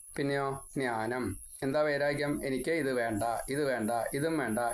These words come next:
ഇത്രയും വേണ്ട എന്നുള്ളതാണ് വൈരാഗ്യം. <clears throat> കോടികൾ സമ്പാദിക്കുക, എനിക്ക് ആകെ പത്ത് ഉറുപ്പ്യ ഉള്ളൂ, അല്ലെങ്കിൽ ഒരു ഉറുപ്പ്യ വേണ്ടു, ഞാൻ അതുകൊണ്ടാണ് ജീവിക്കണത്, ബാക്കിയുള്ളവർക്ക് ദാനം ചെയ്യാണ്. അപ്പൊ കോടികൾ ഞാൻ ദാനം ചെയ്തു, കോടികൾ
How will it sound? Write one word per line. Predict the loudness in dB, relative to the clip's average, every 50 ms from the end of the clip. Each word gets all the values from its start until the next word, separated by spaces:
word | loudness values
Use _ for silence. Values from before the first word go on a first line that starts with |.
| 0 0 0
ഇത്രയും | 0 0 2 2 2 2 2 2
വേണ്ട | 0 0 0 0 0 0 -2 -4 -4 -6 -6 -6 -6 -6 -8 -6 -2 0
എന്നുള്ളതാണ് | 0 2 2 2 2 2 2 2 2 2 2
വൈരാഗ്യം. | 2 2 2 0 0 -2 -4 -4 -4 -2
<clears throat> | -2 0 0 0 -2 -2 -2 0
കോടികൾ | 0 2 4 4 4 4 4 4 2 2 2
സമ്പാദിക്കുക, | 2 2 0 0 2 2 2 0 0 0 0 0 2 2 2 2 0 0 -2 -4 -4 -4 -4 -4 -4 -2 0
എനിക്ക് | 0 2 2 2 2
ആകെ | 2 2 2
പത്ത് | 2 2 2 2
ഉറുപ്പ്യ | 2 4 4 4 4
ഉള്ളൂ, | 2 2 0 0 -2 -2 -2 -2 -2 -2 0
അല്ലെങ്കിൽ | 0 2 4 4 4 4
ഒരു | 4
ഉറുപ്പ്യ | 4 2 2 2 2
വേണ്ടു, | 2 2 2 0 0 0 0 0 2 2
ഞാൻ | 2 2 2
അതുകൊണ്ടാണ് | 2 2 4 4 4 4 4 4 4
ജീവിക്കണത്, | 2 2 2 0 0 0 0 0 0 0 0 0
ബാക്കിയുള്ളവർക്ക് | 0 0 2 2 2 2 2 4 4
ദാനം | 4 4 4 2 4
ചെയ്യാണ്. | 4 4 4 2 0 0 -2 0 0 0 0 0 0 0 -2 -2 -2 -2 0
അപ്പൊ | 0 0 2 2
കോടികൾ | 2 2 2 2 2 2 2 2 2 2
ഞാൻ | 2 2
ദാനം | 4 4 4 4 4 4
ചെയ്തു, | 4 4 2 2 0 0 -2 -2 -2 -2 0 0 0 0 0 2
കോടികൾ | 2 2 2 2 2 2 2 2